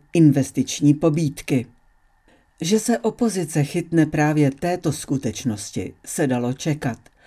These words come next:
Spolu s pochybnostmi o dostatku kvalifikovaných zaměstnanců pro rozšířenou výrobu čipů jsou státní investiční pobídky to jediné,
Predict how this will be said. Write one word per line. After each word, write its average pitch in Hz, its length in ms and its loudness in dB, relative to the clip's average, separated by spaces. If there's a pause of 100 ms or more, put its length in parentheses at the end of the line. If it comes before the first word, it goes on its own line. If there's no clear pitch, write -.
(140)
Spolu 220 360 2
s 214 60 -8
pochybnostmi 160 920 2 (200)
o 170 80 4
dostatku 170 760 -2
kvalifikovaných 165 1000 -2
zaměstnanců 147 840 0
pro 135 260 0
rozšířenou 151 800 2
výrobu 143 420 4
čipů 156 520 0 (320)
jsou 185 220 0
státní 190 600 -2
investiční 165 640 0
pobídky 151 580 -2
to 151 160 -2
jediné, 143 580 4